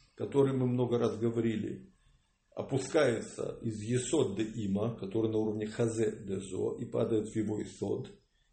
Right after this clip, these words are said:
И там амортизирует и поднимается наверх. И вот он идет наверх, и он выполняет функцию. Каким образом мы будем смотреть Баэмшех? Он выполняет функцию раскрыть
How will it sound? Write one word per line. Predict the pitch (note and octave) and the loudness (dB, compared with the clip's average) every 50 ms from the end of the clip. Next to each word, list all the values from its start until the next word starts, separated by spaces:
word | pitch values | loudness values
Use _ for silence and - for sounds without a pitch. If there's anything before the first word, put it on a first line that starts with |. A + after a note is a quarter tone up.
| _ _ _ | _ _ _
И | - A#2+ A2+ - | -6 -6 -6 -2
там | - - C#3+ D3+ D#3+ D#3+ D3+ C#3 A#2+ A2 - - - | 2 6 8 8 8 8 6 4 4 2 0 -4 -4
амортизирует | - A#2 A#2+ B2 A#2+ A#2+ - - B2 A2+ G2+ F#2+ G#2+ B2 B2+ B2 A2+ G#2+ G2+ G2 F#2+ - | -2 0 2 2 2 2 0 0 -2 -2 0 0 0 0 2 2 2 0 -2 -4 -6 -8
и | - | -8
поднимается | - - G2 G2 G#2+ G#2 G#2+ G#2+ G#2+ G#2 - - - G2 | -8 -8 -6 -4 -4 -4 -2 -2 -4 -4 -6 -8 -8 -6
наверх. | G2 F#2+ F#2+ - - A2 A2+ A#2+ C3 - - - - - _ _ _ _ _ _ _ _ - _ _ _ _ _ _ _ _ _ _ _ _ _ _ _ - - - - - - | -4 -4 -4 -4 -4 -4 -4 -6 -6 -8 -12 -16 -18 -20 _ _ _ _ _ _ _ _ -20 _ _ _ _ _ _ _ _ _ _ _ _ _ _ _ -20 -20 -20 -20 -12 -6
И | B2 | -2
вот | A2 A#2 A#2+ A#2+ - | 0 2 2 2 0
он | B2 B2 A#2+ | 0 2 2
идет | A#2 B2 A#2+ A#2+ - | 2 2 2 2 2
наверх, | A#2 A2+ G#2+ B2 D3+ F3+ G#3+ B3+ - - - - - - | 2 2 4 6 6 8 8 6 4 2 -2 -8 -4 -2
и | - | 0
он | B2+ C3 C#3 C#3+ C#3 | 2 4 4 4 4
выполняет | B2 A#2+ A2+ - B2+ A#2+ A#2+ B2+ B2+ A#2+ A2+ G#2+ - | 2 0 0 2 4 4 4 4 4 4 4 2 2
функцию. | - - - G#2+ G#2+ G#2+ G#2 G2 - - - - D#3 D#3+ F3 G3 A3+ B3 A#3+ - - | -2 -8 -6 -4 -4 -4 -4 -6 -8 -6 0 4 4 6 6 6 4 4 2 0 -2
Каким | C3+ B2 - D3 C#3 B2+ A2+ | -4 -2 2 2 4 4 4
образом | G#2+ F#2+ F#2+ - - A2 A2 | 2 0 -2 -2 -2 0 0
мы | G#2+ G#2 | 0 0
будем | G2+ G#2+ G#2+ G#2 - | 0 -2 -4 -4 -6
смотреть | - - - - - G#2+ - - - | -8 -8 -8 -6 -4 -4 -4 -4 -2
Баэмшех? | - - - G1+ - - - - D3+ G#3 A#3 - - - - - - - - _ _ | -2 -2 -2 -4 -6 -4 -2 2 2 2 2 0 -4 -12 -14 -18 -18 -20 -20 _ _
Он | - B2+ B2+ | -2 2 4
выполняет | A#2+ A#2+ A#2+ - B2 A#2+ B2 B2 B2 A#2 - - | 4 4 4 4 4 4 4 4 4 2 0 -4
функцию | - E3 F#3 F#3+ F#3+ - - G3+ F#3 - - - - - | -4 -2 0 0 0 -2 0 0 2 2 0 -2 -6 -4
раскрыть | B2+ C3+ C#3+ D3+ C#3+ - - - - - - - D#3+ D3+ F#3 A3 A#3 A#3+ A#3 - - - | -2 0 2 2 2 2 0 -4 -6 -4 0 2 2 4 6 6 6 4 2 0 -6 -14